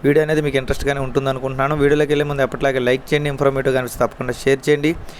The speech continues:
అలాగే మన ఛానల్ చూస్తూ కూడా ఇంకా సబ్స్క్రైబ్ చేసుకోకపోతే సబ్స్క్రైబ్ చేసుకొని సపోర్ట్ చేయండి. మనం ఇంకా టాపిక్లోకి వెళ్ళిపోదాం. ముందుగా ఏంటంటే, నిన్న మన ఆన్పేసు ప్రశాంత్ కూడా,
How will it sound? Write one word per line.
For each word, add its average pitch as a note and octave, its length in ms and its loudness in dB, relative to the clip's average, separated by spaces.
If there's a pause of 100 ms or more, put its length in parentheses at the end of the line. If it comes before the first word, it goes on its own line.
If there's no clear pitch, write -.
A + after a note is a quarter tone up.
(420)
అలాగే D3+ 160 2
మన D#3 260 0
ఛానల్ C#3+ 240 0
చూస్తూ D3+ 200 0
కూడా C#3+ 140 2
ఇంకా C#3 120 -2
సబ్స్క్రైబ్ B2+ 420 0
చేసుకోకపోతే A#2 440 0
సబ్స్క్రైబ్ B2+ 500 -2
చేసుకొని C#3 400 -2 (220)
సపోర్ట్ - 440 -2
చేయండి. A2+ 140 -4
మనం A#2 100 -2
ఇంకా C#3+ 240 0
టాపిక్లోకి B2 580 -2
వెళ్ళిపోదాం. A2+ 400 0
ముందుగా D3 260 2
ఏంటంటే, C#3+ 460 0 (500)
నిన్న - 280 -2
మన C3+ 140 0
ఆన్పేసు D3 400 2
ప్రశాంత్ C#3+ 420 0
కూడా, C3+ 440 2